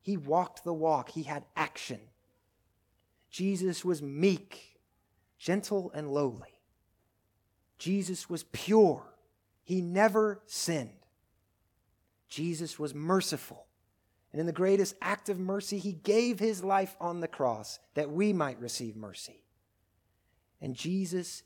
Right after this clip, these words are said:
is our peace. Jesus gives us our peace. And he made peace between us and God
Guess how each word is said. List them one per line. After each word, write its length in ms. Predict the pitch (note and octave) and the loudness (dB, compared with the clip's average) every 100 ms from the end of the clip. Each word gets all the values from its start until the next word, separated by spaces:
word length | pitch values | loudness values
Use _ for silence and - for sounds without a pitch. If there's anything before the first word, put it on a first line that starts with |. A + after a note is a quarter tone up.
| _ | _
is 480 | E3+ F#3 C#3 B2+ B2+ - | 4 4 4 2 -4 -6
our 420 | B2 B2 A#2+ A2+ - | 0 2 2 -2 -10
peace. 600 | - E3 G2 - - - _ _ _ _ _ - | -6 -4 -4 -12 -16 -16 _ _ _ _ _ -10
Jesus 460 | C#3 E3 C#3 C3 | -6 -4 -4 -6
gives 460 | A#2+ A2+ F#3+ D#3 C#3+ | -6 2 2 2 -4
us 240 | D3 - - | -4 -6 -12
our 220 | B2 A#2 | -10 -10
peace. 600 | - C3+ G#2+ - - - _ _ _ _ - | -12 -14 -14 -14 -16 -18 _ _ _ _ -8
And 100 | C3 | -4
he 80 | |
made 460 | C3 D3+ G#3 G#3+ C#3 | 0 6 6 4 -2
peace 500 | - C3+ G#2+ - - _ _ | -8 -8 -6 -10 -12 _ _
between 320 | - - B2 B2 | -16 -8 -8 -2
us 380 | D3 C#3 - - | -2 -2 -8 -14
and 140 | A#2 A#2 | -14 -6
God 360 | B2+ A2 G2 | -4 -4 -6